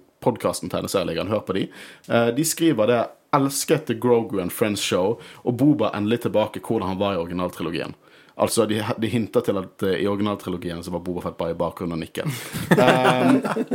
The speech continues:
Speaker 1: en,
Speaker 2: Good one.
Speaker 1: de tok min spøk. Ikke le av de. For at, eh, i går så tok jeg med, jeg, eh, med meg et par voksenbrus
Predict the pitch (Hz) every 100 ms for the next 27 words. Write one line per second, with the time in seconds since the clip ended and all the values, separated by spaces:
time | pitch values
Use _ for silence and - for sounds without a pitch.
0 | - 180 - - - 185 143 131 214 -
1 | _ - 120 117 113 127 139 143 196 -
2 | 220 196 202 226 151 - - 90 - -
3 | - 240 - 349 330 117 104 101 - -
4 | - 262 - 311 - 233 233 240 - 214
5 | 202 190 175 - 202 214 143 131 - _
6 | - - 220 214 180 165 - - 175 147
7 | 120 143 156 147 131 147 131 135 156 131
8 | 120 - - 131 98 113 -